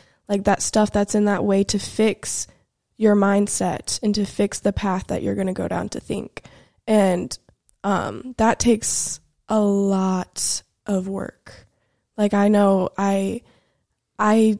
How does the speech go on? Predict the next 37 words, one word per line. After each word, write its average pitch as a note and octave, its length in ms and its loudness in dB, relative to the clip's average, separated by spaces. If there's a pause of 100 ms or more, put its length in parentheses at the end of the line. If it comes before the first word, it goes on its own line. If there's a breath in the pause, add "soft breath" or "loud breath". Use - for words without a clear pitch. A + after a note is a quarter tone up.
dealt G3 240 2
with G3+ 200 -2
really A#3+ 180 6
bad G#3+ 240 2
anxiety G3+ 640 2
and G3 140 2
O G3+ 100 2
C G#3 220 0
D G3 200 0
and G3 140 0
stuff, F#3+ 340 -2
and F#3+ 340 0 (440 soft breath)
I A3 120 2
really A3 420 6
had A3+ 240 0
to G3 80 0
work A#3 320 0
at F#3+ 240 2
it. G3 180 -8
Like, G3+ 260 -4
it's, - 280 0 (100)
it's A3+ 220 2
an A#3 180 2
everyday A3 560 2
battle A#3+ 560 2 (300 soft breath)
of G#3 160 -2
having G#3 320 4
to G#3+ 100 -2
choose, A#3+ 420 2
"No, A3 300 2
I'm G#3 140 2
not G#3+ 180 0
gonna A3 180 2
go A3 160 2
down A3 480 2 (520)
what G#3 220 2
is, G3 260 2